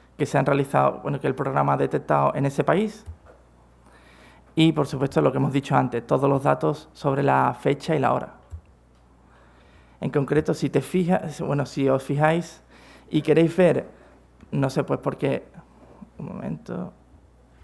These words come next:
ahora. Si queréis ver una ra-, una radio en concreto que no conozcáis, porque, por ejemplo, ha pasado que artistas han sido, sus canciones se han monitorizado en Canadá y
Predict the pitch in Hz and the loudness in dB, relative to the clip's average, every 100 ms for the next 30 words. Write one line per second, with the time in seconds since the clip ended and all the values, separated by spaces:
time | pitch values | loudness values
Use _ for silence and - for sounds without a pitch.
0 | - - _ _ _ - _ _ _ _ | -20 -20 _ _ _ -20 _ _ _ _
1 | _ - 131 131 - - _ _ - _ | _ -14 -10 -10 -10 -18 _ _ -20 _
2 | - - _ - 147 151 151 156 180 180 | -20 -20 _ -8 0 2 4 4 4 4
3 | 170 165 - 165 165 160 165 160 156 147 | 4 2 2 2 4 4 2 2 0 2
4 | 160 147 143 151 160 156 151 165 147 131 | 0 0 2 2 4 2 4 4 4 2
5 | - - - - 139 139 135 143 147 139 | -10 -20 -6 -4 -2 -2 0 -2 0 -2
6 | 139 - 147 147 139 147 143 165 160 - | -2 -2 -2 -2 -6 -6 -4 -2 -2 -4
7 | - 147 139 - 139 143 143 143 139 139 | -6 -4 -2 0 4 4 4 2 0 -4
8 | - - 139 147 135 147 151 160 - 151 | -14 -8 -2 0 0 2 2 0 0 0
9 | 147 147 147 151 151 156 151 160 156 139 | 0 0 0 0 0 2 2 2 0 -2
10 | 135 135 151 - - - - - - - | -2 0 -2 -6 -18 -20 -20 -20 -20 -20
11 | - - 139 135 131 127 123 123 | -10 0 2 4 4 4 4 4